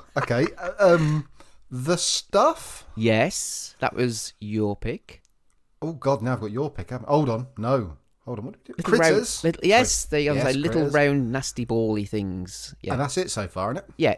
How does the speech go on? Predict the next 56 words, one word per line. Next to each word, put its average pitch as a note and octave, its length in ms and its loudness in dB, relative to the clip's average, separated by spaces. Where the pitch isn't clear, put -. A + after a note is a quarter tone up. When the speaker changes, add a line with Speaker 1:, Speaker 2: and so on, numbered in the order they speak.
Speaker 2:
yeah, A#2 180 0
those D#3 180 4
Speaker 1:
Oh, D#3 80 4
Speaker 2:
are D#3+ 60 4
our D#3 160 4
Speaker 1:
thank D3+ 60 -10
fuck - 280 -12
for C4+ 120 -12
that. - 760 0
Speaker 2:
<laughs> - 40 -8
I F#3 100 2
know, A#3 320 -2
but, D3 340 0
uh, F3 220 2
yeah, D#3+ 140 0
those E3+ 320 0
are E3 80 -2
our D#3+ 180 -2
shows C#3 480 -6
which - 160 -8
are A#2+ 320 -4
pending C#3 680 -6
to - 100 -16
be A2 100 -6
released, G2 460 -6
or C#4+ 300 8
they A3 120 -2
could - 160 -10
already G#2+ 220 -8
be G#3 100 -8
released, E4 360 -4
and C#3 100 -4
you B2 80 -6
may A#2+ 120 -6
have B2+ 100 -6
listened G3+ 220 -10
to - 100 -14
them A2 80 -6
by G#2 160 -6
now, F#2+ 240 -6
depending A2 280 -10
on, G2+ 160 -8
like G#2+ 100 -10
I G#2 40 -12
said, A#2+ 180 -8
when G#2 140 -6
you G2+ 100 -8
get - 220 -12
a - 40 -20
chance - 340 -12
to - 120 -14
listen G#2 280 -12
to - 140 -20
this G#2+ 200 -14
particular - 420 -20
show. - 300 -18